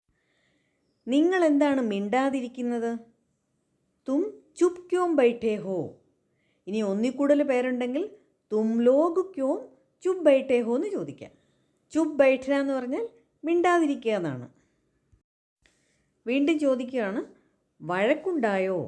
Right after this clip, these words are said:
ജഗഡ ഹുവാ ഹേ ക്യാ? ജഗഡ എന്ന് പറഞ്ഞാൽ വഴക്ക്. ജഗഡ ഹുവാ ഹേ ക്യാ? വഴക്കുണ്ടായോ?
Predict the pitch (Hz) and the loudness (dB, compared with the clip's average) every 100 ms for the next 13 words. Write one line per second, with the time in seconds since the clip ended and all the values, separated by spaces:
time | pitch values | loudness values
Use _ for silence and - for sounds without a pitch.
0 | - _ _ _ _ _ _ _ 139 185 | -10 _ _ _ _ _ _ _ -10 -4
1 | 170 202 294 403 302 233 208 190 175 156 | 0 2 4 2 4 4 4 0 -4 -6
2 | 185 196 147 110 _ _ _ _ _ 147 | -6 -6 -6 -12 _ _ _ _ _ -10
3 | 185 196 220 240 262 269 233 262 339 196 | -4 0 2 0 0 -2 -2 -2 0 0
4 | 190 196 196 135 - _ _ _ 139 190 | 0 -2 -4 -6 -8 _ _ _ -8 -4
5 | 185 220 240 220 240 240 277 277 294 294 | 0 0 0 0 2 2 2 0 -2 -2
6 | 320 427 - _ _ - 302 370 381 370 | -6 -6 -14 _ _ -6 -2 -2 -2 -2
7 | 330 302 277 240 | 0 2 2 0